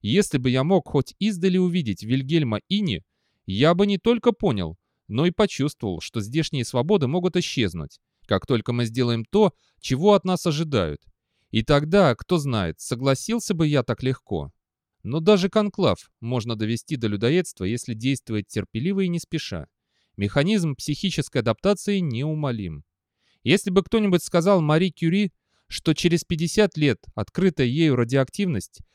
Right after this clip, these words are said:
приведёт к появлению мегатон и оверкилла, сверхуничтожения английский, то она, может, не отважилась бы продолжать работу и уж наверняка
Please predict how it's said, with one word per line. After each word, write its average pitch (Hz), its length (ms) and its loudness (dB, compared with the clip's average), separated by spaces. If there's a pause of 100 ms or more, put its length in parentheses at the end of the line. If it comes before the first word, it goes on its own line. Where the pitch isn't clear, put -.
(280)
приведёт 180 500 2
к - 80 -20
появлению 147 540 0
мегатон 143 640 2
и 131 60 -6
оверкилла, 139 760 0 (260)
сверхуничтожения 160 1200 0
английский, 104 640 -4 (520)
то 135 140 4
она, 220 240 4
может, 196 340 2
не 208 80 0
отважилась 147 560 2
бы 101 140 -4
продолжать 110 480 0
работу 113 500 -4 (200)
и - 60 -6
уж 113 200 -4
наверняка 123 600 -2